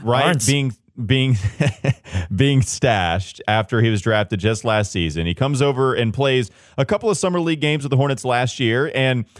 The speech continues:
Speaker 1: played pretty well for what he was selected. Was he, like, fifty-seventh, something like that? He was really late in the draft last year.
Speaker 2: I'll look it
Speaker 1: Co-
Speaker 2: up.
Speaker 1: and p-, plays pretty well, but he's a string bean. Could hula hoop through a Cheerio out there.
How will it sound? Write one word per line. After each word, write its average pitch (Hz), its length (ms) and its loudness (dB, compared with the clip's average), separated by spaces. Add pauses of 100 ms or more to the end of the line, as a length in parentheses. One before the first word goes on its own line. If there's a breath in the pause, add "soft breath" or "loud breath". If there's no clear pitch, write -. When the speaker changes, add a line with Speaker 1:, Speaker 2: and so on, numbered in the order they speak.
(160 loud breath)
Speaker 1:
played 196 320 0
pretty 240 180 -4
well 220 380 0
for 147 160 -4
what 147 140 0
he 143 100 2
was 139 140 0
selected. 127 400 0
Was 190 140 -2
he, 233 80 -4
like, 180 180 0
fifty-seventh, 151 680 -2
something 143 320 -4
like 135 180 0
that? 135 120 2
He 127 40 2
was 113 140 -2
really 160 200 0
late 123 240 2
in 110 40 -6
the 113 60 -2
draft 95 380 0
last 78 320 -2
year. 82 320 0
Speaker 2:
I'll 127 120 2
look 139 120 2
it 131 40 2
Speaker 1:
Co- 98 80 2
Speaker 2:
up. - 60 -6
Speaker 1:
and 185 140 -6 (480)
p-, 185 100 0
plays 240 340 0
pretty 220 260 -2
well, 85 440 -2 (300 soft breath)
but 180 260 2
he's 208 200 0
a 214 60 -4
string 131 360 0
bean. 85 420 -4 (220)
Could 165 140 4
hula 202 200 4
hoop 196 180 0
through 170 140 0
a 151 40 0
Cheerio 95 500 0
out 71 180 -4
there. 78 320 -6